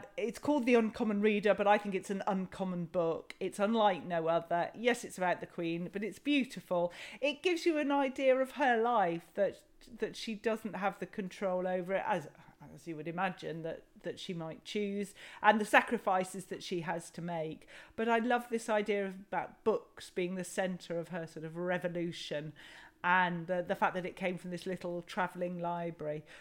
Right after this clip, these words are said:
Um, so, yeah, I really enjoyed it, and it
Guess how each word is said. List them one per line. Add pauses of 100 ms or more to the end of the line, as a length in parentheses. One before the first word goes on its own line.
(120)
Um, (100)
so,
yeah,
I
really
enjoyed
it,
and
it